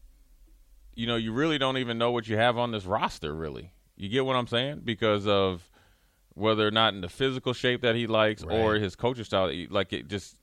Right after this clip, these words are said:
Speaker 1: you just don't have a true barometer of what you have. And, and so,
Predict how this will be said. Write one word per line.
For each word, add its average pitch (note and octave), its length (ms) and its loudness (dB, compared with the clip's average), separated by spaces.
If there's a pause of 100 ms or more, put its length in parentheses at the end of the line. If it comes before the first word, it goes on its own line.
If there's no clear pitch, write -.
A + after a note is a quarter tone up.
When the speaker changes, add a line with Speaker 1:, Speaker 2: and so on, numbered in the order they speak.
Speaker 1:
you G2 120 -12
just A#2 260 -4
don't A#2 240 0
have G#2+ 280 2
a E2+ 60 -6
true G2+ 540 -4 (460)
barometer G2+ 540 2
of F2+ 80 -2
what F#2 180 -4
you F2+ 100 -4
have. G2 360 0
And, E2+ 300 -8
and F2+ 180 -6
so, F2+ 440 -2